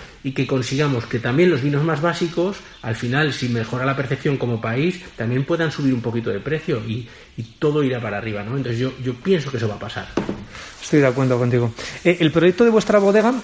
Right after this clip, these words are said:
Speaker 2: comenzó en el, en el año dos mil diez. Tres años más tarde ya decidisteis dedicaros cien por cien a ello. ¿Cuáles son los principales desafíos que hay que afrontar a la hora de emprender un, un proyecto vitivinícola, ¿no? Nos contabas un poco que, que,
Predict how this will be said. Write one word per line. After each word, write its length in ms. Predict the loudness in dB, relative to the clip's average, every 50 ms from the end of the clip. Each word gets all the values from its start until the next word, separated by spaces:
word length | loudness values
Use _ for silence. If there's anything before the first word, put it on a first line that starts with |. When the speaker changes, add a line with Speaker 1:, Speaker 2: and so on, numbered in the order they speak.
| -2
Speaker 2:
comenzó 420 | 0 2 2 2 4 4 4 4 6
en 120 | 6 4
el, 300 | 6 6 6 6 6 6
en 100 | 4 4
el 100 | 4 4
año 180 | 4 4 4 4
dos 140 | 4 4
mil 160 | 4 4 4 6
diez. 260 | 6 6 4 2 -2 -8 -18 -20 -20 -20 -20 -20 -20 _ _
Tres 200 | 2 4 4 4
años 220 | 4 4 4 4 4
más 180 | 2 2 4
tarde 240 | 2 2 4 4 4
ya 140 | 4 4 4
decidisteis 460 | 4 4 6 4 4 4 2 2 4
dedicaros 380 | 4 4 4 4 2 2 0 -2 -8 -8
cien 260 | -2 2 2 2 4
por 160 | 2 2 2
cien 160 | 4 4 4
a 80 | 4 4
ello. 180 | 4 2 2 0 -4 -12 -14 -14 -14 -14 -16 -18 -20 -8 0
¿Cuáles 180 | 4 4 4 6
son 120 | 4 4
los 120 | 4 4 2
principales 500 | 4 4 4 4 4 4 6 6 4 4
desafíos 440 | 4 2 2 4 4 4 4 4 4
que 100 | 2 2
hay 40 |
que 80 | 4 4
afrontar 320 | 4 4 2 4 4 4
a 20 | 6
la 60 | 6
hora 160 | 6 6 6 6
de 80 | 4
emprender 400 | 2 2 2 2 4 4 4 4
un, 260 | 4 4 2 0 0 -2
un 100 | -2 2
proyecto 360 | 4 4 4 4 4 2 2
vitivinícola, 680 | 2 2 2 2 2 2 0 0 -2 -4 -6 -6 -4
¿no? 100 | -4 -6 -6 -6
Nos 140 | -6 -4 -2
contabas 360 | -2 0 2 2 2 2 2
un 80 | 0 -2
poco 280 | 2 4 6 6 6
que, 220 | 6 4 4 2 2 0 -4 -4 -4 -4 -2
que, 400 | -4 -6 -2 2 4 4 4